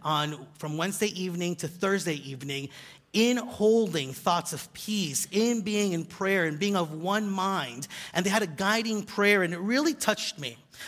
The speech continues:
It says, "Aligning my mind and heart with the mind and heart of God, I center myself in pure being. In a state of spiritual realization, I remember I can never be broken, limited,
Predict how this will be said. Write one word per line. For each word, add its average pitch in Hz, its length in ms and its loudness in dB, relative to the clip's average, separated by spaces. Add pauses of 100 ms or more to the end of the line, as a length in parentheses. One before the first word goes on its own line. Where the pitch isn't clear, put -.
(160)
It 196 120 2
says, 202 300 4
"Aligning 208 440 2
my 196 140 4
mind 185 320 2
and 180 100 -2
heart 170 280 0
with 165 100 -2
the 156 80 -2
mind 160 240 2
and 156 100 -6
heart 151 200 0
of 131 140 -12
God, 151 420 4 (220)
I 165 120 2
center 247 380 2
myself 190 480 2
in 139 120 -8
pure 180 320 -2
being. 135 540 -6 (540)
In 170 100 4
a 170 80 4
state 208 340 2
of 180 80 -2
spiritual 233 480 0
realization, 156 800 -2 (320)
I 156 80 6
remember 202 680 2
I 147 120 2
can 147 260 -6
never 196 260 0
be 214 140 -4
broken, 139 640 -6 (180)
limited, 165 720 2